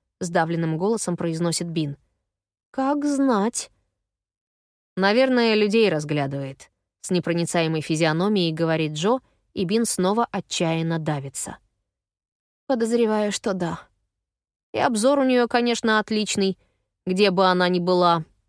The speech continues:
добавляет Джо. "Могу поспорить, что обзор у неё просто потрясающий", выдаёт Бин, едва сдерживая смех. "О, десерт", добавляет она с облегчением. "Класс,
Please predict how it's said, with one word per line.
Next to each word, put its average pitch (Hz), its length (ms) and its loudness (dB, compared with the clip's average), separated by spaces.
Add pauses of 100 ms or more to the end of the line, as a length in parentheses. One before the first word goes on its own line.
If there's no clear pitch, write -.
добавляет 160 640 -2
Джо. 151 320 -4 (920)
"Могу 214 300 -2
поспорить, 254 600 -4 (320)
что - 240 -4
обзор 220 420 -2
у 226 40 0
неё 220 220 0
просто 226 340 -6
потрясающий", 165 960 -6 (380)
выдаёт 175 380 0
Бин, 202 220 -2
едва 175 320 0
сдерживая 165 520 -2
смех. 156 420 -6 (640)
"О, 320 240 2 (680)
десерт", 269 680 0 (480)
добавляет 180 540 0
она 151 160 -4
с - 80 -4
облегчением. 151 720 -6 (1700)
"Класс, - 540 0